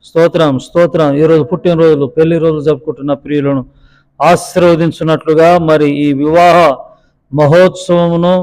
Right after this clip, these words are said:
ఈ దినాన్ని, అలాగే మరి జన్మదినం జరుపుకుంటున్న ప్రియులను దేవుడు గొప్పగా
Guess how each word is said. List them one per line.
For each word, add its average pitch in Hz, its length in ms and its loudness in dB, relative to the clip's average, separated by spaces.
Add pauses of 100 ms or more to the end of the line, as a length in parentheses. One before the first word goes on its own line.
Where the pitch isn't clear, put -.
(560)
ఈ 139 160 -8
దినాన్ని, 175 460 2
అలాగే 165 340 2 (580)
మరి 156 260 0 (800)
జన్మదినం 170 600 0
జరుపుకుంటున్న 156 460 -4
ప్రియులను 156 340 -4 (100)
దేవుడు 175 240 0 (100)
గొప్పగా 170 540 0